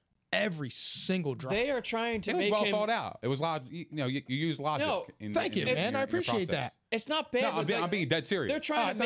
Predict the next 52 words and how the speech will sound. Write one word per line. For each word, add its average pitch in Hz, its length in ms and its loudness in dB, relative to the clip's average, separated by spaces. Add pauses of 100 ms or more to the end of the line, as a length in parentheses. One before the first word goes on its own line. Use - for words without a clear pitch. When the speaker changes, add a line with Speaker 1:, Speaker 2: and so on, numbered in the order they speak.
Speaker 2:
make 214 160 -2
Speaker 1:
you, 254 60 2
I 285 40 4
Speaker 2:
him - 60 0
Speaker 1:
thought 220 60 2
Speaker 2:
into - 0 -
Speaker 1:
you 208 60 0
were 214 220 0
Speaker 2:
something 226 160 0
Speaker 1:
trolling. 208 140 2
Speaker 2:
he's 170 100 -2
not. 202 380 -2 (340)
Speaker 3:
No, 277 140 0
you 170 160 -2
use 180 200 0
logic 151 440 0
on 127 120 2
why 147 120 2
you 151 120 0
thought 151 220 0
he 156 80 0
was 147 120 -4
gonna 147 140 0
be 247 60 4
Speaker 1:
But 240 80 4
Speaker 3:
good. 196 120 2
Speaker 1:
no, 269 160 2
that 220 240 2
really 254 200 2
was 208 260 2
what 180 200 0
my 165 100 0
thought 202 260 0
process 147 400 -2
was. 127 200 -2
And 165 100 2
then 202 140 2
week 202 200 2
one 214 220 2
comes 175 220 2
out, 160 100 2
and 165 80 0
I'm 165 100 2
like, 143 280 0
okay. 147 340 0
Now, 170 220 2
granted, 160 360 0
Speaker 2:
Yeah. 156 100 2
Speaker 1:
it - 20 4
wasn't 160 220 0
an 139 80 -2
anom-, 127 280 -2